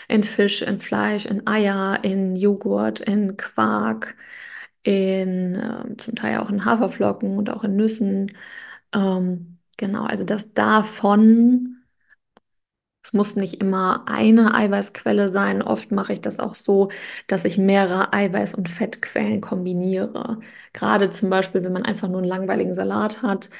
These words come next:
dass man da sagt, „Hey, ähm, da kommt auf jeden Fall noch, da kommt ein Feta mit rein, da kommt ein Ei mit rein, ein bisschen Kerne mit rein, Nüsse mit rein, noch ein bisschen Avocado.“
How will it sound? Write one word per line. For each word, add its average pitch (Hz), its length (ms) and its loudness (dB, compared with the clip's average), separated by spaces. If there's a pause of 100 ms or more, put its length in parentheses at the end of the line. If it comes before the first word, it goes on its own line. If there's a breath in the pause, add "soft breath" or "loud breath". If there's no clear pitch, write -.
(120)
dass 202 200 -8
man 185 140 -4
da 208 180 -2
sagt, 220 360 -4
„Hey, 208 360 -2
ähm, 214 380 -4
da 220 260 -6
kommt 208 280 -6
auf 214 160 -6
jeden 208 240 -2
Fall 220 360 -2
noch, 220 280 -4
da 226 100 -6
kommt 220 220 -4
ein - 40 -6
Feta 208 300 -2
mit 190 240 -6
rein, 220 140 0
da 220 60 -2
kommt 214 240 -4
ein - 60 -2
Ei 208 120 0
mit 196 240 -6
rein, 226 240 0
ein 196 80 -4
bisschen 196 420 -4 (560 loud breath)
Kerne 208 360 4
mit 185 260 -2
rein, 190 340 -2
Nüsse 190 260 -4
mit 190 240 -6
rein, 208 140 -2
noch 196 80 -2
ein 196 60 -2
bisschen 202 200 -2
Avocado.“ 190 840 0